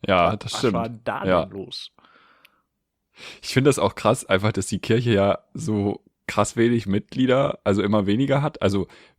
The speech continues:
Speaker 1: eine, ich weiß nicht, die, ich glaub, die Zahl der Austretenden ist geringer als die Zahl derer, die wegstirbt jedes Jahr. Aber, ähm, die haben ja immer noch Geld, so.
Speaker 2: Die
Speaker 1: Und bei der
Speaker 2: hatten ja
Speaker 1: katholischen
Speaker 2: auch so
Speaker 1: Kirche, ich weiß nicht, ob wir da schon mal drüber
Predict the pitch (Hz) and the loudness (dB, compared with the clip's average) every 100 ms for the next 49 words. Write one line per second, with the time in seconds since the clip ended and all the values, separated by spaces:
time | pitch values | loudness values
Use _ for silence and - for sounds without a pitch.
0 | _ _ 101 110 - _ _ - - 139 | _ _ 0 0 -4 _ _ -4 2 2
1 | 156 127 104 220 - 113 110 113 117 113 | 2 -2 -4 -8 -2 0 0 -4 -2 0
2 | - 107 - 117 113 107 98 - 95 113 | 0 -2 -2 -4 -2 -4 -4 -4 -4 0
3 | 92 90 98 - 101 98 90 92 101 98 | 0 0 -6 -4 -2 -2 -2 -2 -2 -2
4 | 92 90 - 95 - 143 135 139 139 131 | -6 -8 -6 -6 -4 -2 -2 -4 -6 -4
5 | 135 - _ - - _ _ _ _ _ | -6 -6 _ -20 -20 _ _ _ _ _
6 | _ - 98 98 95 95 - 95 92 92 | _ -2 0 2 2 2 0 0 0 -2
7 | 92 92 _ _ 107 123 110 117 208 156 | -6 -8 _ _ -2 0 0 0 -2 -2
8 | 87 - - 135 92 76 - - - 82 | -6 -6 -2 0 0 -2 -12 -18 -8 -6
9 | 80 - _ _ _ - - 107 98 107 | -6 -8 _ _ _ -20 -14 -4 -2 2
10 | 104 123 120 127 165 143 135 139 120 95 | 2 4 4 2 0 0 2 2 2 -2
11 | 110 120 127 143 113 127 123 | -2 -2 0 0 0 2 0